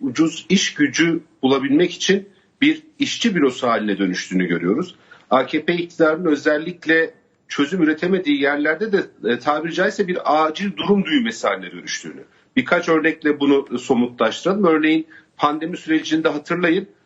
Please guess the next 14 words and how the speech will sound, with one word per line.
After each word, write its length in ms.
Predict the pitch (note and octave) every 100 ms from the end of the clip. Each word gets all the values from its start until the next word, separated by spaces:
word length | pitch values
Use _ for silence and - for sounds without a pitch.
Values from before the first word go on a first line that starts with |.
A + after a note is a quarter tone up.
| _ _ -
herkesin 460 | G3 G3+ - F#3
sokağa 400 | C#3 D3 E3 D#3
çıkması 380 | D#3 - D3+ -
yasakken 460 | D3 E3 D#3+ D3+ C3+
kimler 300 | C#3+ D#3+ A3
sokağa 340 | F#3 - A#2
çıkabildi? 560 | - A#2+ G#2+ A2+ G3+ - _ _ _ _ _ _ -
İşçiler. 640 | B2 - - C3 C3 - -
Kimler 340 | - A2+ D#3+ G#3+
sokağa 380 | - F#3+ D#3 C#3
çıkabildi? 640 | - C#3 B2+ C3+ A3+ - - - -
Meslek 440 | A#2+ C#3+ - A#3
lisesinde 380 | G3+ G3+ - C#3+
çalışan, 500 | - D3 D3 F3 F3+